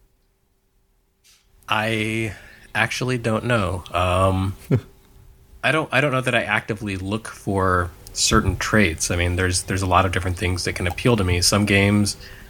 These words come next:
I like the mechanical depth and complexity. Some games, I enjoy the story.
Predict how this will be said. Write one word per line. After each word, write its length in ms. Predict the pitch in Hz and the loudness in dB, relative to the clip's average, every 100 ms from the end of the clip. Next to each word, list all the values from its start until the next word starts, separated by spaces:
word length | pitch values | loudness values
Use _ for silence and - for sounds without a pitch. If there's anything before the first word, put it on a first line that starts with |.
| - - | -20 -4
I 120 | 95 | 0
like 320 | 92 92 92 - | 2 0 -2 -4
the 40 | |
mechanical 520 | 92 - 107 101 104 | -4 0 2 2 0
depth 320 | 92 90 - | 0 0 0
and 100 | 98 | -4
complexity. 680 | 92 98 - 95 - 107 117 | -4 -6 -4 -6 -4 0 0
Some 260 | 110 101 101 | 2 2 2
games, 360 | 95 95 95 | 2 2 2
I 100 | 90 | 0
enjoy 280 | 90 90 87 | 0 0 0
the 100 | 87 | 0
story. 560 | - - 92 95 95 | -2 0 2 2 2